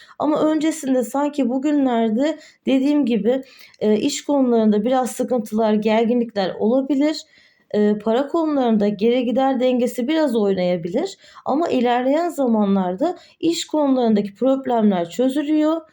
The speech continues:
Belki yeni bir işe gireceksiniz. Bir adım atılacak iş konularında.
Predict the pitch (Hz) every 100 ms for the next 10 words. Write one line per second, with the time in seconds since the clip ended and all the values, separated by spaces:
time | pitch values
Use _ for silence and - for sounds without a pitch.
0 | _ _ _ 226 269 285 285 262 262 269
1 | 285 277 294 277 285 277 294 - 285 302
2 | - - - - 220 269 285 - - 269
3 | 226 262 247 226 - 240 226 214 208 214
4 | 294